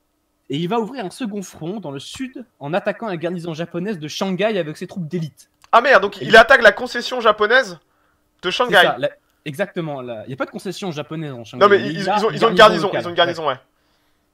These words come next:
Speaker 2: Ah ouais,
Speaker 1: Alors,
Speaker 2: bah,
Speaker 1: on sait
Speaker 2: c'est
Speaker 1: pas, ouais, on sait pas
Speaker 2: c'est
Speaker 1: exactement pourquoi il a fait ça.
Speaker 2: Bon, c'est une
Speaker 1: Euh,
Speaker 2: déclaration de guerre, il veut provoquer
Speaker 1: ouais,
Speaker 2: les,
Speaker 1: mais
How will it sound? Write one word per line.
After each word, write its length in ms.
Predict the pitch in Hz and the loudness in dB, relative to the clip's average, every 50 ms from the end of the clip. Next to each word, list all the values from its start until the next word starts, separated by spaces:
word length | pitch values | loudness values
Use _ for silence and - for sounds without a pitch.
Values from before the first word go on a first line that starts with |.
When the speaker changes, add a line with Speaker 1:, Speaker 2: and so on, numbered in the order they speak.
| _ _ _ | _ _ _
Speaker 2:
Ah 80 | - 226 | 8 8
ouais, 60 | 247 | 8
Speaker 1:
Alors, 100 | 208 - | 10 10
Speaker 2:
bah, 40 | - | 6
Speaker 1:
on 40 | 151 | 4
sait 140 | - 233 | 4 -4
Speaker 2:
c'est 60 | - - | -8 -8
Speaker 1:
pas, 120 | 269 240 214 _ _ _ _ _ | -12 -14 -14 _ _ _ _ _
ouais, 120 | 143 - _ _ _ _ | -16 -16 _ _ _ _
on 40 | 151 | -20
sait 120 | 151 - 233 | -14 -12 -8
pas 20 | |
Speaker 2:
c'est 100 | 185 180 | -6 -6
Speaker 1:
exactement 400 | 170 160 180 - - 190 214 202 | -6 -6 -8 -8 -6 -8 -8 -8
pourquoi 440 | - - 190 - _ - 220 202 180 | -6 -8 -8 -8 _ -6 -6 -6 -6
il 120 | 160 143 | -6 -10
a 40 | 139 | -12
fait 100 | _ 139 | _ -16
ça. 220 | 131 - 113 98 - _ | -12 -12 -12 -12 -12 _
Speaker 2:
Bon, 100 | - 147 | 0 0
c'est 100 | 151 - | 0 0
une 40 | 156 | -6
Speaker 1:
Euh, 40 | 156 | -8
Speaker 2:
déclaration 380 | 147 139 147 135 135 135 - 156 | -8 -2 2 4 2 2 2 -8
de 60 | 160 | -6
guerre, 160 | 233 247 208 | -2 0 0
il 80 | 160 147 | 0 -2
veut 80 | 143 | -6
provoquer 380 | 131 - 147 135 135 135 151 190 | -10 -10 -10 -10 -10 -6 -6 -4
Speaker 1:
ouais, 40 | 175 | -2
Speaker 2:
les, 180 | 135 131 127 | 0 -2 0
Speaker 1:
mais 180 | 123 - - | -2 -4 -6